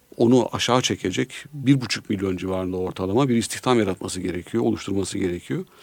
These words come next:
E, bu trendte de, e, bunun biraz zor olduğu görülüyor. Yani bu G yirmi toplantısı,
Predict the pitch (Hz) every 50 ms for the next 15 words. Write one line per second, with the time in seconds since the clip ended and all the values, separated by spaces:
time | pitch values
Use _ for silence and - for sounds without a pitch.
0 | - - - - - - - _ _ 110 110 135 139 139 - 131 127 117 - -
1 | 165 156 135 120 123 - - - - 101 98 95 92 92 95 95 95 98 98 98
2 | 101 101 107 113 123 135 139 120 123 127 117 101 110 120 117 107 92 85 90 82
3 | 85 87 82 85 - - - 160 - - _ _ _ _ _ _ _ _ _ _
4 | _ _ _ _ - - 120 127 127 120 123 135 143 139 131 - - _ _ _
5 | _ _ - - - 135 135 123 113 120 127 123 131 147 143 - 110 101 - -
6 | 101 95 92 87 - - - 180 185